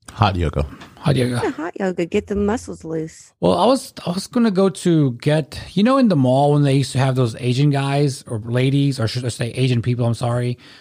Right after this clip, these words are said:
Speaker 2: doing the massages in the little chair. You sit in the chair
Speaker 1: Mm-hmm.
Speaker 3: Yeah.
Speaker 2: and you with your back, your stomach against the chair. Remember those?
Speaker 1: Yeah.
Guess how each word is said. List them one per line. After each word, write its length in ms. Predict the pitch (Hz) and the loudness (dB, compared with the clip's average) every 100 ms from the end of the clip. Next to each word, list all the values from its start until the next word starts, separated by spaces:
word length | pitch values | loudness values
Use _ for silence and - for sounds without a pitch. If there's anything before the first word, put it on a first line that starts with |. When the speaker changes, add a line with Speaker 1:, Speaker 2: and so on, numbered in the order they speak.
| - 135 | -6 2
Speaker 2:
doing 160 | 143 | 4
the 60 | 131 | 4
massages 500 | 120 - 127 135 143 | 2 0 0 4 4
in 80 | 123 | 4
the 60 | 123 | 4
little 160 | 120 | 2
chair. 360 | - - 120 131 | 0 0 2 2
You 100 | 131 | 2
sit 180 | - 135 | 2 2
in 80 | |
the 80 | 120 | 2
chair 580 | - 123 123 131 143 135 - | 0 0 2 2 2 -2 -8
Speaker 1:
Mm-hmm. 340 | 90 82 92 95 _ | -8 -4 -4 -6 _
Speaker 3:
Yeah. 140 | 175 139 | -12 -2
Speaker 2:
and 100 | 127 | 0
you 60 | |
with 80 | 120 | 2
your 100 | 123 | 0
back, 480 | 104 123 127 135 - | -2 0 0 0 -2
your 140 | 135 120 | -2 0
stomach 320 | - 147 123 | 2 0 2
against 300 | 117 131 - | 0 0 -2
the 80 | 131 | -2
chair. 240 | 156 151 | 2 2
Remember 280 | 156 170 190 | 2 2 2
those? 400 | 196 202 208 | 2 2 -2
Speaker 1:
Yeah. 80 | - | -10